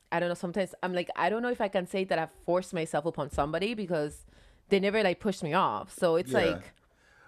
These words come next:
Speaker 2: There's a reason why.
Speaker 1: I'm
Speaker 2: Well,
Speaker 1: walking the
Speaker 2: I
Speaker 1: line. I was like,
Speaker 2: Okay, so
Speaker 1: Claudia Weinstein? I don't know. I was like, <laughs> so I just thought it was really interesting 'cause I was like,
Speaker 2: Mm-hmm.
Speaker 1: wow, l-, looking back into, like,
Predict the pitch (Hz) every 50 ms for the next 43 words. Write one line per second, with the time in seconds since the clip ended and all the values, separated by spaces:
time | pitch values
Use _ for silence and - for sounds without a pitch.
0 | - _ _ - 107 98 - - - 139 131 135 123 135 135 127 131 127 123 123
1 | 135 131 127 123 101 73 62 - 104 - _ _ _ _ _ _ _ - - -
2 | _ _ - 170 180 175 180 190 202 208 233 220 190 175 190 196 190 180 165 160
3 | 165 165 175 180 170 180 165 165 160 160 220 214 208 214 - 196 170 131 110 110
4 | - - 185 170 165 156 156 151 147 143 127 - - - - - - - - -
5 | - 262 233 208 220 240 240 226 220 220 233 254 247 - - 285 285 294 302 311
6 | 339 339 - - 196 208 220 240 233 202 185 190 185 196 185 185 190 - _ _
7 | - - - 262 202 180 170 - - - - - _ _ - - - - - -
8 | - _ - - 262 247 247 240 233 - - 202 233 277 320 - 466 523 508 -
9 | - - 240 220 220 220 202 196 208 202 180 175 196 214 240 233 208 208 - 226
10 | 202 - 262 269 247 247 247 214 202 196 190 190 175 156 120 120 123 202 220 226
11 | 220 196 165 147 - - - 180 - _ - 190 190 202 196 240 233 208 208 202
12 | 214 - 214 202 - - 180 165 156 151 147 - -